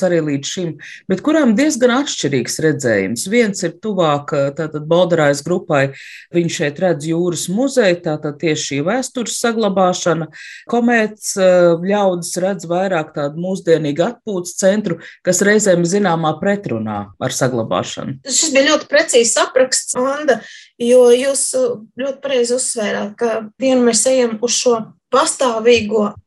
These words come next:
Speaker 2: aplūkojamo, varbūt darbināmo ekspozīciju, kas attiecīgi stāstītu par Rīgu kā par jūras pilsētu, pie, teiksim, Bolderājas grupas redzējumā. Un otrs ir šis rekreācijas elements. Man subjektīvi šķiet,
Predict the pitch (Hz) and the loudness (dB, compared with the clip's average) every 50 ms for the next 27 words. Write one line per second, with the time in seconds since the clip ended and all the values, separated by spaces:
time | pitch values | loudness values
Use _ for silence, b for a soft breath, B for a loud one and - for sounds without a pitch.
0 | _ _ - 285 262 262 - - 208 - 240 226 226 220 214 208 220 214 214 202 | _ _ -2 0 0 0 0 -2 -10 -4 -4 -4 -2 -2 -2 -2 0 0 -2 0
1 | 202 220 240 240 220 220 214 202 196 254 311 339 320 262 262 247 233 - 214 208 | 2 2 0 0 0 -2 -4 0 0 2 2 2 2 0 -2 -2 0 0 0 0
2 | 202 208 208 208 - 196 196 - _ _ - 226 240 226 - - - 262 262 285 | 0 0 -2 -2 -4 -6 -18 -20 _ _ -8 -8 -6 -6 -6 -6 -6 -4 -2 0
3 | 330 370 381 370 - 349 339 320 311 294 - - _ _ _ _ _ _ b b | 0 0 -2 -2 -2 -2 0 0 -2 -2 -4 -6 _ _ _ _ _ _ b b
4 | b b b b b _ _ _ - 262 - - 254 254 - 269 240 - 233 214 | b b b b b _ _ _ -4 -2 0 0 0 2 2 2 2 2 -2 -4
5 | - - 262 254 254 240 - 233 226 - - 240 240 247 269 269 254 233 226 - | -4 0 0 0 0 2 0 -2 -2 -2 -2 0 2 4 4 4 2 -2 -4 -4
6 | 220 185 175 - 233 220 220 233 247 247 247 262 262 269 262 247 233 - - - | -2 -2 -2 -2 -4 -4 0 2 2 2 2 2 2 2 2 2 2 0 -2 -4
7 | - - 262 294 285 - - 233 202 190 196 202 - - - - _ - 240 254 | -2 -2 -2 0 0 -2 -2 0 0 -2 -4 -6 -12 -20 -20 -14 _ 2 4 4
8 | 240 214 - 185 185 - - - 214 214 - - 214 214 208 208 202 226 233 233 | 4 2 -2 -12 -16 -10 -6 -6 -4 -4 -2 -2 0 0 0 0 0 0 0 2
9 | 233 240 226 208 202 196 185 190 220 233 233 220 - - 233 240 233 226 220 214 | 2 4 4 4 2 0 -2 0 0 -2 0 0 -4 -2 0 0 0 0 -2 -2
10 | 208 208 202 196 - - _ B B B B B B B - 240 240 233 240 240 | -2 -2 -2 -4 -6 -10 _ B B B B B B B 2 4 6 6 6 6
11 | 233 233 226 220 - 247 269 320 311 - 254 - - - - - 254 277 254 - | 6 4 0 0 -2 -2 -2 -2 -2 -4 -4 -2 -2 -4 -2 0 0 0 0 0
12 | - 254 233 - 262 302 349 - 320 247 208 202 185 _ _ - - 190 - - | -2 -2 -2 0 0 0 -2 0 0 0 0 0 -2 _ _ -10 -6 -6 -6 -8
13 | - _ - 208 220 220 208 202 190 175 - 196 214 - - - _ _ - 254 | -8 _ -4 -2 0 0 0 -2 -4 -4 -6 -6 -6 -6 -6 -6 _ _ 0 2
14 | 254 330 349 - 381 381 285 262 - - - 262 247 247 - - - 302 311 269 | 2 2 4 2 0 0 -2 -6 -6 2 4 4 4 4 2 -2 -2 2 2 2
15 | 240 - - | 2 2 -2